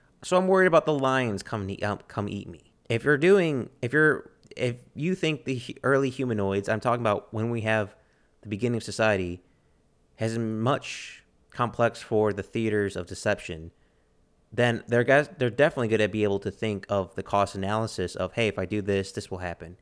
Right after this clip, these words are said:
Hey, if I do that, this will happen." And I imagine most of the time going, uh, uh, a power struggle where you're trying to take the throne, that's always a very dangerous game with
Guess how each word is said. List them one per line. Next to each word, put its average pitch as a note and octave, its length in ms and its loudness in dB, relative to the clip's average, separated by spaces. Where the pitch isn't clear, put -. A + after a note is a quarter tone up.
Hey, G#2 140 -2
if G2+ 100 -2
I G2 60 0
do F#2+ 140 -2
that, G2+ 200 2
this A#2 160 -4
will F#2+ 80 -4
happen." F2 380 -8
And G#2 100 -2
I A2+ 60 2
imagine B2+ 580 0
most B2+ 200 -4
of A#2+ 60 -2
the - 40 -12
time B2+ 340 0
going, A#2+ 280 -2
uh, A2 160 0
uh, G#2 100 -2
a - 20 -10
power D3+ 380 4
struggle E3 540 2
where A#2+ 100 0
you're G2 140 -4
trying A#2+ 280 -2
to A2+ 60 -2
take A#2+ 220 -8
the - 100 -20
throne, B2 400 -2
that's D#3 280 4
always C3 340 6
a F#2+ 60 0
very G#2+ 340 2
dangerous F#2+ 400 -4
game F#2+ 400 -4
with F#2 200 -8